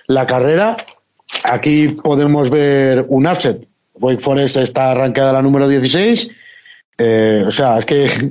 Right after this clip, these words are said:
<laughs> esta, esta semana los tres equipos militares juegan contra rankeadas, para, <laughs> para, para no decir, eh, para, o sea, lo lógico es que no ganen, pero ya, ya veremos qué pasa. Y, y,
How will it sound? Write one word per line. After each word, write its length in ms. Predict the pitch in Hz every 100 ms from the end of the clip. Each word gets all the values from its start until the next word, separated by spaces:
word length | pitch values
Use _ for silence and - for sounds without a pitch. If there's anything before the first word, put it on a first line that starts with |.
| - -
<laughs> 400 | - - - _
esta, 320 | 143 - 165 151
esta 240 | 135 170
semana 540 | 175 165 180 214 220 -
los 240 | 151 143
tres 180 | 165 160
equipos 280 | 175 165 165
militares 380 | 160 156 180 170
juegan 180 | 165
contra 220 | 143 139 131
rankeadas, 500 | 117 110 107 104 -
para, 420 | 135 127 123 135 175 190
<laughs> 160 | 151
para, 600 | 170 147 143 127 127 123
para 240 | - 127 123
no 160 | 135
decir, 640 | 131 143 135 127 117 110 - _ - -
eh, 520 | 123 120 113 107 104 - _
para, 320 | 131 131 107 - - _ -
o 80 | -
sea, 180 | 156 139
lo 120 | 147
lógico 280 | 190 208 202
es 80 | -
que 100 | 139
no 100 | 120
ganen, 380 | 143 220 214 -
pero 340 | 165 208 - - - _
ya, 280 | 127 135 123
ya 140 | 139 147
veremos 240 | 139 135
qué 100 | 135
pasa. 280 | 104 107 110
Y, 340 | 123 120 120 120 - - - _ _ _ _ _ 156
y, 800 | 139 139 135 135 131 135 135